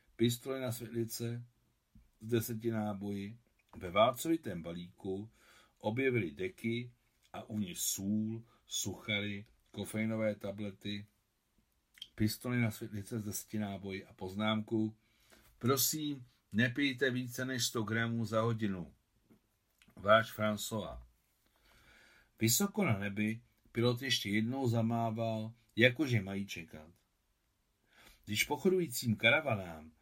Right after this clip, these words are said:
bylo vysíláním sděleno, kde se nacházejí oběti,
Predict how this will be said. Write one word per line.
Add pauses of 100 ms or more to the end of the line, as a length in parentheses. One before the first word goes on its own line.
(280)
bylo
vysíláním
sděleno, (420)
kde
se
nacházejí
oběti,